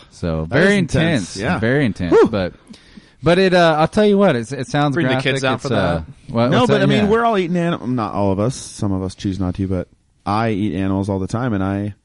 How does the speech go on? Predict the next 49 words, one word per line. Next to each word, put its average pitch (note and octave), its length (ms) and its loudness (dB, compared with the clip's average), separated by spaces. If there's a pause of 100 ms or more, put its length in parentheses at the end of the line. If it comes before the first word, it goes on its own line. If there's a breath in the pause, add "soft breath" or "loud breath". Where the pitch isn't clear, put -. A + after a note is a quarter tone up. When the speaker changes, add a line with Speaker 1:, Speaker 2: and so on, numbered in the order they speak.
Speaker 2:
should - 280 -10
be F#2 100 -6
more E2 220 -8
connected F2 440 -12
with F2+ 140 -14
the - 80 -14
process. F2 320 -10
Speaker 1:
Well, G3 400 4
yeah, F3 260 -4
I, F3 400 0
I F#3+ 40 2
can't E3 300 -4
be A#2 100 -2
a G#2 40 -2
vegetarian. F2 600 -4
I G2+ 140 -2
have A2+ 280 0
to - 80 -6
eat E2 220 -6
protein. E2 500 -6
I D2+ 100 -4
Speaker 2:
Yeah. F2 80 -2
Speaker 1:
do. D#2 340 -4 (160)
And, F2+ 360 -2
um, E2 320 0 (360 soft breath)
and G#2 100 -2
I G#2 40 0
think, C#3+ 260 -2 (160)
you B2 160 -2
know, A#2 60 2
you A2+ 140 2
look C3 180 0
at A2+ 60 -4
the G2+ 100 -2
videos G2+ 380 0
online F2+ 500 0
of D#2 200 -4
the - 80 -8
slaughterhouses, F2+ 960 -2
and F2 100 -2
then F2+ 120 0
you, F2+ 100 -2
just G#2 300 -6
the, G#2 240 -6
the G2+ 100 -4
corn-fed F#2+ 840 -2
beef E2+ 320 -4
that - 100 -10
we're F2 280 -4